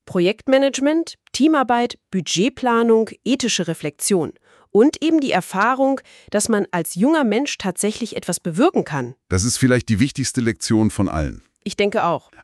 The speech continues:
Speaker 2: Eine der faszinierendsten Ideen, die wir in den Unterlagen noch so am Rande gefunden haben,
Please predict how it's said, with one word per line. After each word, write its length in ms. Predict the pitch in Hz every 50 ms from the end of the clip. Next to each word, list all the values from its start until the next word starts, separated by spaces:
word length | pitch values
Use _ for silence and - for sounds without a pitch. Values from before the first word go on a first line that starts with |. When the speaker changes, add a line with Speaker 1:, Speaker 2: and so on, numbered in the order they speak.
| _
Speaker 2:
Eine 220 | - 98 117 131 113
der 140 | 117 110 -
faszinierendsten 880 | - 151 147 - - - 131 123 127 143 156 147 139 127 - - 120 113
Ideen, 560 | 101 85 76 107 117 120 117 98 85 73 67
die 140 | 95 92 82
wir 120 | 98 95
in 80 | 95 90
den 140 | 95 90
Unterlagen 540 | - 104 127 123 131 107 101 98 101 95 98
noch 100 | 98 98
so 140 | - - 82
am 120 | 80 82
Rande 240 | 73 92 127 156 147
gefunden 420 | 110 95 - 110 104 80 90 85 90
haben, 280 | 90 95 92 104 95